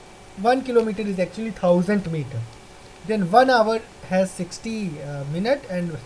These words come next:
one minute has sixty second. And in this way, whatever you get is five over eighteen. That is why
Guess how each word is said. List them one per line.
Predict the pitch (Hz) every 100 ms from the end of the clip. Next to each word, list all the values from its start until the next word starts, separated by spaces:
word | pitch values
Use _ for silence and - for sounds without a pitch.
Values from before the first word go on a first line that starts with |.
| 185
one | 202 214
minute | 196 180
has | 175 170
sixty | 160 - - 160
second. | - 143 214 277 - - - - -
And | 185
in | 226 269
this | 302 277
way, | 285
whatever | 214 196 226
you | 262 269
get | 214 233
is | 262 -
five | 190 185 190
over | 180
eighteen. | 165 151 - 151 131
That | 214
is | 311 254
why | 208 196